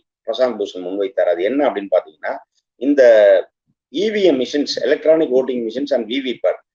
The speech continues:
யார் தயார் பண்றான்னு பாத்தீங்கன்னா, இந்திய அரசினுடைய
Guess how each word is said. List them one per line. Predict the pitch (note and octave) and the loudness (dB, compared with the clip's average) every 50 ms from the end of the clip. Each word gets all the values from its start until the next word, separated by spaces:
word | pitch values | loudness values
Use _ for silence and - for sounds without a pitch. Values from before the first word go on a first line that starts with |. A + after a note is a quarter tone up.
| _ _ _ _ _ | _ _ _ _ _
யார் | - C3 D#3+ - - | 2 2 4 2 2
தயார் | - C3 B2 C#3 C#3+ - - | 4 4 4 6 4 4 2
பண்றான்னு | B2 A2+ G#2+ A2+ B2 C3 C3 - | 2 0 2 2 0 0 2 0
பாத்தீங்கன்னா, | - G2 F2+ F2+ F2 E2+ D#2+ E2 F#2 A2 B2+ C3 - | 0 0 0 -2 -6 -10 -10 -8 -8 -8 -8 -8 -8
இந்திய | - C3 E3 F3 F#3+ E3+ | -6 -6 0 2 4 4
அரசினுடைய | C#3+ C3+ B2+ - A#2+ A2+ G#2 A#2+ | 4 4 0 -4 -6 -4 -2 -2